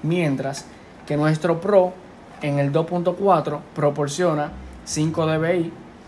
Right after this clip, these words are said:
y en el cinco gigahertz proporciona seis punto cinco D B I, es decir, que tiene un mayor alcance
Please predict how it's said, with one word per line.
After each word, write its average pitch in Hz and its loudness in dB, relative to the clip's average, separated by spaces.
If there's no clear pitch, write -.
y 156 2
en 156 2
el 147 0
cinco 175 -2
gigahertz 175 0
proporciona 147 0
seis 165 0
punto 165 -4
cinco 156 -2
D 147 6
B 135 2
I, 123 -6
es 165 -2
decir, 170 0
que 156 -2
tiene 160 0
un 165 2
mayor 156 2
alcance 160 2